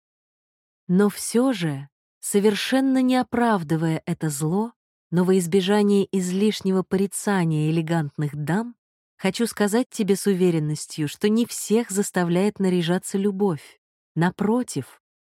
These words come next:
существует много как женщин, так и мужчин, которых социальное положение и естественная склонность побуждают к тому, чтобы получать удовольствие от красивых вещей и богатых прекрасных нарядов.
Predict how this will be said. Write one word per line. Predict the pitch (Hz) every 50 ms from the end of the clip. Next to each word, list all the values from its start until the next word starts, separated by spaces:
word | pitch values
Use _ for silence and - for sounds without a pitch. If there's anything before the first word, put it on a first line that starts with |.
| _ -
существует | - - 208 196 - - 226 - - - 208 240 262 262 -
много | 220 208 208 214 240 247 240 208 226 226 214 202 - _ _ -
как | - 190 185 165
женщин, | 156 160 190 220 247 226 - - 185 180
так | - 180 -
и | - 170
мужчин, | 170 165 - - - - - 214 254 262 220
которых | 180 - 170 156 - 202 208 208 190 - _ _ _ _ -
социальное | - - 208 180 - - 214 208 214 214 214 208 208 196
положение | - - 196 196 190 185 175 170 185 233 262 262 240 214 180 156 143 135 135 - _ _ _ -
и | 160 180
естественная | 165 185 185 - - 220 226 208 - - 196 202 196 196 196 190
склонность | 185 - - - 180 180 208 226 247 247 233 196 170 160 - - -
побуждают | - 175 156 175 165 151 147 180 180 175 165 -
к | - -
тому, | - 156 151 156 160 196 220
чтобы | - - - 170 175 170
получать | - 180 185 185 - - 185 175 -
удовольствие | 165 156 151 147 143 147 165 196 - - - - 175
от | 170 -
красивых | - - 165 160 - - - 165 156 - -
вещей | 143 147 135 - - - - 156 175 185 - _ _ _ _ _ _ -
и | -
богатых | 175 139 156 151 139 143 147 170 - 202 - -
прекрасных | 175 160 - - 160 156 151 - - 160 - -
нарядов. | 170 175 180 180 170 151 131 127 127 - - _